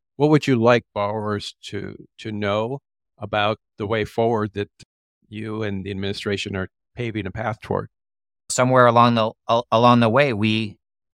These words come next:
Speaker 2: decided that loans were the best way to pay for college. That is based on the assumption that the benefits of college are primarily for the student and primarily in financial
Speaker 1: Mm-hmm.
Speaker 2: terms. And that's really, uh, a narrow view of what,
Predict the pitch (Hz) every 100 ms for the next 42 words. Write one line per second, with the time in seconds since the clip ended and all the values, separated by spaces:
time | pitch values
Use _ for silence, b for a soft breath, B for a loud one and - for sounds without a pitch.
0 | _ _ 104 - 110 113 117 98 98 98
1 | 98 107 107 - 107 92 101 - 110 107
2 | 104 110 104 98 - 110 139 165 98 90
3 | 87 95 - - _ _ _ _ _ -
4 | - 110 - 110 107 104 90 107 113 -
5 | 113 107 95 90 90 - 90 98 104 110
6 | 98 113 98 - _ _ - 113 117 110
7 | - 107 104 98 107 107 104 107 101 -
8 | 117 117 156 98 113 110 104 113 107 104
9 | 101 101 101 _ _ _ _ - 104 98
10 | 117 107 113 95 73 76 - - _ _
11 | _ _ _ - 104 107 107 - 110 113
12 | 110 101 101 98 90 - 95 92 87 98
13 | 98 101 110 101 90 90 113 135 123 _
14 | - 95 87 98 95